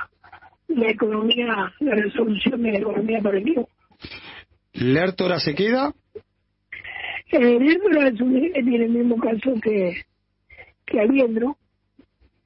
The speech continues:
Speaker 1: y seguramente hasta junio, si no hay ninguna otra novedad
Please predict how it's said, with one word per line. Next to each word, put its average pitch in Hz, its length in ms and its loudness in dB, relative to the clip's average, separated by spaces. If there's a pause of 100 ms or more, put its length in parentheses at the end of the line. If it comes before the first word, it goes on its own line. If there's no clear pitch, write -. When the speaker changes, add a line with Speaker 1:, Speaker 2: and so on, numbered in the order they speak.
(640)
Speaker 1:
y 240 320 4
seguramente 226 1040 4 (640)
hasta 240 400 0
junio, 294 600 0 (300)
si 214 140 -2
no 214 180 -2
hay 220 120 0
ninguna 220 400 0
otra 226 220 -2
novedad 220 580 0